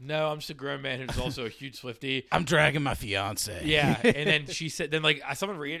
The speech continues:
Speaker 1: randomly said, uh, my group message, when I said I'm going,
Speaker 2: Mm.
Speaker 1: uh, my one group message to my friend from high school, who I don't know how he doesn't know I'm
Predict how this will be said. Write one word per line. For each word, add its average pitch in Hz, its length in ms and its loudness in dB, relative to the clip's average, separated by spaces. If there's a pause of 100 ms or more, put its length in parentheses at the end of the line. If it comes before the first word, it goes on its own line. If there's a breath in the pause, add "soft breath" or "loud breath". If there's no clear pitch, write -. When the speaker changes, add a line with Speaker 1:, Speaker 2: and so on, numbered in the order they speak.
Speaker 1:
randomly 147 380 -6
said, 120 300 -8 (580 soft breath)
uh, 120 320 -4
my 123 100 -4
group 131 200 -10
message, 117 580 -12 (120)
when 127 120 -14
I 120 60 -10
said 131 160 -10
I'm 123 100 -10
going, 127 480 -10 (100)
Speaker 2:
Mm. 131 240 -8
Speaker 1:
uh, 117 280 -6
my 117 140 -12
one 117 200 -12
group 127 160 -14
message 117 220 -14
to 120 80 -16
my 110 60 -10
friend - 180 -14
from 113 80 -20
high 117 100 -12
school, 113 160 -18
who 110 160 -16
I 98 100 -18
don't 131 140 -16
know 120 100 -20
how 117 120 -12
he 117 60 -12
doesn't 113 180 -16
know 113 80 -14 (100)
I'm 101 140 -20